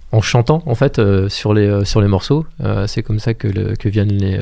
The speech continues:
les mélodies de voix, et parce que je cherche à la fois non seulement la mélodie, mais le, le timbre et le placement par rapport au mix, de manière à ce que, euh, euh, bah, pratiquement, quand Steve reçoit les idées voix qu'il doit les mixer, il a pas besoin de remixer toutes les parties, euh, musicales qui, moi, me plaisent. Donc, en fait, j'essaie, euh, mon,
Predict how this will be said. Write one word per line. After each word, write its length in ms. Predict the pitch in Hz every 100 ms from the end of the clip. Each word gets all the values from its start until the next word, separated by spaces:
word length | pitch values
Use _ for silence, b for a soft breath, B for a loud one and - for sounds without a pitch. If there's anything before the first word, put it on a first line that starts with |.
| -
les 120 | 107
mélodies 300 | 101 98 98
de 40 |
voix, 220 | 107 113 -
et 80 | 110
parce 160 | 104 -
que 100 | 110
je 60 |
cherche 240 | - - 123
à 20 |
la 120 | 107
fois 260 | - 120 117
non 140 | 123
seulement 260 | - 113 117
la 80 |
mélodie, 480 | 110 110 110 123 139 -
mais 180 | 113 104
le, 360 | 104 101 95 98 B B B
le 160 | - 104
timbre 440 | 104 123 127 120
et 20 | 104
le 60 |
placement 400 | 92 107 - 117
par 140 | 113 98
rapport 240 | 95 101
au 80 | 98
mix, 320 | 135 - - B B B B -
de 120 | 107
manière 300 | 107 113 110
à 80 | 104
ce 100 | -
que, 120 | 120
euh, 480 | 113 107 95 92 95 113 B B B B B -
euh, 380 | 107 101 101 110 - - - - - - 143
bah, 160 | 135 101
pratiquement, 480 | - 120 - 131 135
quand 160 | 120
Steve 260 | 104 - 123
reçoit 300 | 110 104 117
les 160 | 107 104
idées 100 | 104
voix 160 | 120
qu'il 100 | 120
doit 100 | 110
les 100 | 101
mixer, 380 | 101 - 139 139 B B B
il 80 | 127
a 40 | 107
pas 120 | 113
besoin 180 | 113 123
de 100 | 110
remixer 440 | 107 110 - 131
toutes 180 | - -
les 80 | 113
parties, 460 | 110 - - 120
euh, 360 | 110 104 104 104
musicales 460 | 117 104 104 135 135
qui, 120 | -
moi, 140 | 113
me 120 | 113 107
plaisent. 320 | 123 120 101
Donc, 200 | 107 110
en 40 |
fait, 140 | 123 127
j'essaie, 320 | 113 - 120
euh, 140 | 107 117
mon, 440 | 117 107 101 95